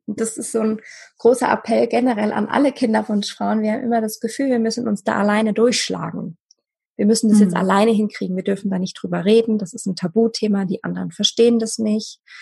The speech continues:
Speaker 1: Ähm, ich glaub, damit ist jetzt vorbei. Da dürfen wir jetzt
Speaker 2: Ja.
Speaker 1: Schluss machen.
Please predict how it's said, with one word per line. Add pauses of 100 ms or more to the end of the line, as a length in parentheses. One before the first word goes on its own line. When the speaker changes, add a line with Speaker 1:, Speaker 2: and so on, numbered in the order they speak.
(520)
Speaker 1:
Ähm,
ich
glaub,
damit
ist
jetzt
vorbei. (200)
Da
dürfen
wir
jetzt
Speaker 2:
Ja.
Speaker 1:
Schluss
machen.